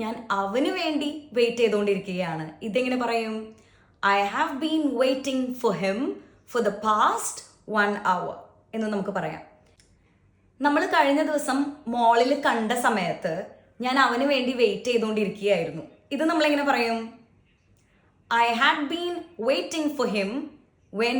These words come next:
we saw last day at the mall." കഴിഞ്ഞ ദിവസം നമ്മൾ മാളിൽ കണ്ടില്ലേ, ആ സമയത്ത് ഞാൻ actually അവനെ വെയിറ്റ് ചെയ്തുകൊണ്ടിരിക്കുകയായിരുന്നു എന്നാണ് പറയുന്നത്.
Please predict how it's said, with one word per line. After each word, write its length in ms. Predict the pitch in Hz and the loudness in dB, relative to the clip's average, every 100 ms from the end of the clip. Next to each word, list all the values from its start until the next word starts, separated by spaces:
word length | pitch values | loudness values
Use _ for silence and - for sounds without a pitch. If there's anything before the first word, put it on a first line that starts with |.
| 240 | -2
we 80 | 247 254 247 | -4 -4 0
saw 120 | 240 392 233 214 | 2 0 0 0
last 320 | 202 214 - 190 | 2 2 0 -2
day 100 | 185 214 - 185 | -2 -4 -6 -8
at 100 | 170 170 | -4 -4
the 60 | 160 | -4
mall." 240 | 151 143 - - _ _ _ _ 233 | -4 -6 -10 -16 _ _ _ _ -2
കഴിഞ്ഞ 240 | 220 233 262 | 0 0 -2
ദിവസം 260 | 277 311 320 | -2 -2 -4
നമ്മൾ 200 | 311 254 269 277 | -4 -2 -2 -2
മാളിൽ 320 | 247 233 262 294 | 0 0 0 0
കണ്ടില്ലേ, 400 | 302 285 302 202 - - - 170 | 0 0 0 -2 -4 -12 -10 -4
ആ 20 | 190 | -4
സമയത്ത് 280 | 240 240 240 240 | -4 -4 -4 -4
ഞാൻ 100 | 226 226 | -4 -6
actually 340 | - 262 240 214 | -6 -6 -4 -2
അവനെ 180 | 180 196 | -2 0
വെയിറ്റ് 240 | 226 214 220 | 0 0 -2
ചെയ്തുകൊണ്ടിരിക്കുകയായിരുന്നു 840 | 214 208 202 180 190 175 160 156 - - | 0 0 0 -4 -4 -4 -4 -8 -10 -6
എന്നാണ് 240 | 226 226 240 | -2 0 2
പറയുന്നത്. 380 | 233 190 170 160 | 2 2 -2 -6